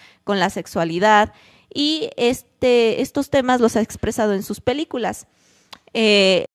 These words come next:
la película de la cual les voy a hablar el día de hoy es El corazón de la noche, y es un drama, eh, te-, bastante tétrico, incluso con un aire ahí como de misterio y,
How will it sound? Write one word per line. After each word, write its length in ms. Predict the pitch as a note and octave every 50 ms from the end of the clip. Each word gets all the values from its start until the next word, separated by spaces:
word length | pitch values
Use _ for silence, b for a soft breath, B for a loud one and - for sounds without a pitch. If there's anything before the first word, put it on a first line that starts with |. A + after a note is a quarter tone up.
| _
la 120 | - A3+ A3+
película 420 | - B3+ C#4 D4 - G#4+ G#4 G#4+
de 80 | D#4 A3
la 220 | F3+ F3 F#3 - _ -
cual 300 | - G#3+ G3+ A3 A3 -
les 200 | - G#3+ G3+ G3
voy 120 | G#3+ G#3 G#3
a 20 |
hablar 220 | G3+ G3+ G3 G3+
el 80 | G3+ G#3
día 100 | G#3 G#3+
de 100 | A3 A#3+
hoy 200 | B3+ B3 B3 -
es 240 | - G#3 A3+ - -
El 180 | - A#3 A3+ -
corazón 440 | - F#3+ E3+ D#3+ - - G#3 G3 G#3
de 100 | G#3 G3
la 160 | F3 D3+ D#3+
noche, 680 | E3+ F#3 G#3 G#3 G#3+ G#3+ - - - - F3 F3+ - _ b b b b b b b b b b - -
y 300 | - B3+ C4+ C#4+ C#4 C#4+ -
es 260 | - A3+ A3 - - -
un 240 | A3 G#3 G3+ A3
drama, 680 | G#3 G#3 F#3+ F3+ F3+ F#3+ F#3+ F#3 F#3 B3 D4+ D#4 G3 F3
eh, 340 | G3 G3+ E3+ D3+ D#3 D#3+ - _ _ -
te-, 180 | - - - _ _ -
bastante 500 | F3 D3+ - - - F#3+ G3+ G3+ A3 G3+
tétrico, 640 | _ - F#3+ F#3+ - - F#3 - - G#3 G3+ G#3 A3
incluso 680 | A#3 G#3 E3+ E3 - F3+ F3 F3 - G#3+ F#3+ F#3+ F3+
con 440 | F3+ - F#3 E3 D#3+ E3 D#3+ D#3+ - -
un 280 | - G3 F#3 F#3 F#3 F3+
aire 280 | F3+ F3+ F3 E3+ F3+ F3
ahí 220 | E3 F3 F3 E3+
como 280 | - - F#3 F#3 F3 E3+
de 300 | E3 D#3+ D#3+ D#3+ D#3 D#3+
misterio 800 | E3 D#3 D#3 - - _ - F#3 F3+ F#3 F#3+ F#3+ G3+ G3+ F#3+ E3+
y, 440 | D#3+ D#3 D#3 D#3 D#3 D3+ D#3 G#3+